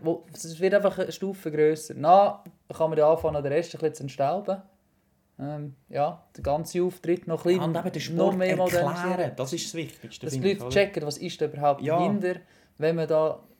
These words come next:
Speaker 1: Velorennen fährt.
Speaker 2: Und eben hoffentlich nicht so behindert, wie sie es gemacht haben mit Movistar, oder?
Speaker 1: Gut, das ist ja nicht, das ist ja nicht Erklären vom Radsport gewesen, das ist ja eigentlich mehr so Melodrama.
Speaker 2: Ja, es war ja Erklären von Charakteren gewesen, finde ich. Das haben sie geschafft.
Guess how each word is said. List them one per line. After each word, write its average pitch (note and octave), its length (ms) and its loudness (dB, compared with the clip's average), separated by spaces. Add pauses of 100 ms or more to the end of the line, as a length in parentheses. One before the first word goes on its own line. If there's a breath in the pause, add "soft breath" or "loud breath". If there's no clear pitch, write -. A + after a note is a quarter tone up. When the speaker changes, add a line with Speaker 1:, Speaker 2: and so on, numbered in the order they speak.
(720)
Speaker 1:
Velorennen D3+ 540 2
fährt. - 300 6 (340)
Speaker 2:
Und C3 120 -2
eben C#3+ 160 -2
hoffentlich C#3+ 340 -2
nicht C3 160 -6
so D#3 120 -6
behindert, D3 540 -6
wie C#3 80 -8
sie - 140 -10
es - 100 -16
gemacht C#3+ 260 -6
haben C#3 80 -6
mit C#3 100 -6
Movistar, C#3 560 -2
oder? G#2+ 220 -6 (480 soft breath)
Speaker 1:
Gut, D#3+ 280 0
das D3+ 120 -8
ist D#3+ 120 -6
ja E3 100 2
nicht, D#3+ 260 -6
das E3+ 160 -4
ist F3+ 80 -12
ja E3 140 4
nicht E3 240 -6 (140)
Erklären D3 600 0
vom C#3 140 -8
Radsport F#3+ 520 4
gewesen, F#3+ 180 -2
das D#3 180 -6
ist E3 140 -8
ja D3+ 180 2
eigentlich D3 360 -4
mehr D3+ 200 -4
so D3+ 140 -4
Melodrama. C#3 760 -2
Speaker 2:
Ja, C#3+ 200 4
es - 120 -4
war D3+ 80 -4
ja - 60 -18
Erklären C3+ 600 -2
von C3 160 -2
Charakteren B2+ 680 -2
gewesen, G2+ 200 -10
finde F#2+ 220 -10
ich. F#2+ 40 -8
Das A2+ 140 -4
haben A#2+ 100 -2
sie - 80 -14
geschafft. - 500 -4